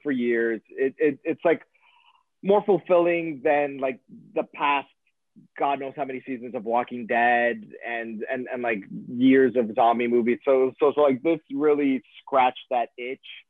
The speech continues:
for me. Uh, un-, unfortunately, the, there's a few questionable items in the movie that, uh, we'll, we'll touch upon later, but I,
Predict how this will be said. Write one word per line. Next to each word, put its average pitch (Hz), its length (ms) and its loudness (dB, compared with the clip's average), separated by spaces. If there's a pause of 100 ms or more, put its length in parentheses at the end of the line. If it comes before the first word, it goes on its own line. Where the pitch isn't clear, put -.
(140)
for 147 100 -10
me. 175 380 -10 (640)
Uh, 139 460 2 (140)
un-, 156 200 -8
unfortunately, 151 1080 -6 (880)
the, 147 420 -4 (240)
there's 151 200 2
a 143 40 -2
few 151 160 0
questionable 143 920 0 (760)
items 156 300 0 (280)
in 170 100 -10
the 175 60 -8
movie 190 360 -2 (240)
that, 127 220 -4 (120)
uh, 127 220 -4
we'll, 123 400 -6
we'll 123 120 -10
touch 127 220 -12
upon 123 240 -4
later, 139 280 0
but 123 320 2 (580)
I, 139 240 0